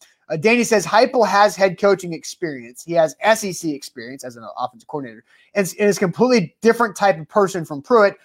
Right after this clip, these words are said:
So I'll buy that it is changing the culture for sure, but for good or bad is what we'll see.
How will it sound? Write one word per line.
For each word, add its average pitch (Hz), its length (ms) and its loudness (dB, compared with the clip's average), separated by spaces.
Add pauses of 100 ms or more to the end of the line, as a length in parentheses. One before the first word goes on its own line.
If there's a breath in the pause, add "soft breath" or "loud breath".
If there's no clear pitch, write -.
(180)
So 196 160 0
I'll 214 220 4
buy 202 360 4
that 185 160 0
it 180 200 -2
is 202 260 2
changing 180 360 -6
the 165 80 -10
culture 170 340 -6
for 139 140 -16
sure, 170 500 -2 (480)
but 208 200 2
for 196 200 0
good 220 220 6
or 202 100 8
bad 190 560 4
is 180 360 -4
what 175 220 2
we'll 165 240 -4
see. - 540 -10